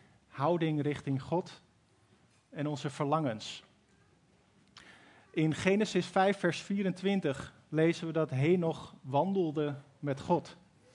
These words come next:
En in Psalm honderdnegentien vers drie worden wij ook opgeroepen om in zijn wegen te gaan.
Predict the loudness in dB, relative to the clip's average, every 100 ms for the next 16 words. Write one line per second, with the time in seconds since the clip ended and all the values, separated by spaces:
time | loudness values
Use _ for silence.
0 | -20 -20 -20 -20 -20 -20 -20 -10 -2 0
1 | 0 4 4 4 4 2 4 4 2 0
2 | -2 -4 2 2 2 0 0 -2 -6 -20
3 | _ -20 -6 -2 0 2 4 2 -2 -4
4 | -8 -2 -2 0 0 -4 -4 -4 -2 -2
5 | -2 0 2 2 -2 -8 -20 -20 -20 -20
6 | _ 0 4 4 2 -4 -4 -4 -6 -10